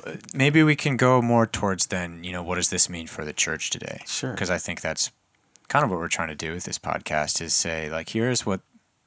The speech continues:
Speaker 1: here's what the world says about communication, and here's
Speaker 2: Exactly.
Speaker 1: what the world can bring to the table, and then what can we, how can we use that in a thoughtful, mindful,
Speaker 2: Right.
Speaker 1: loving way?
Speaker 2: And I don't have any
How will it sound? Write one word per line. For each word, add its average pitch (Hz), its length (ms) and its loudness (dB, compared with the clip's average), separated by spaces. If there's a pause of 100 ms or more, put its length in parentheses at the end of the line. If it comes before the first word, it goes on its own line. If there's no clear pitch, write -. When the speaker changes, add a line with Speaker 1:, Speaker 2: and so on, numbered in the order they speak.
Speaker 1:
here's 113 160 2
what 113 100 -4
the 98 100 0
world 87 340 0
says 82 380 -2
about 78 380 0 (580)
communication, 80 800 -6
and 98 140 -6
here's 87 300 2
Speaker 2:
Exactly. - 100 -2
Speaker 1:
what 87 80 -4
the 87 100 -4
world 80 320 -4 (200)
can 90 160 -6
bring 80 240 -4
to - 100 -4
the 80 80 -6
table, 78 480 -4
and 80 140 -10
then 80 280 -12
what 98 160 -4
can 120 160 -2
we, 92 320 -4
how 127 160 2
can 165 160 -6
we 151 80 -4
use 151 240 -2
that 73 220 0
in 82 80 -8
a 82 80 -8
thoughtful, 82 600 -4
mindful, 78 440 -6
Speaker 2:
Right. 73 180 -8 (720)
Speaker 1:
loving 78 360 -6
way? 65 320 -10 (280)
Speaker 2:
And 117 100 -2
I 117 120 0
don't 127 140 2
have 104 200 0
any 95 260 0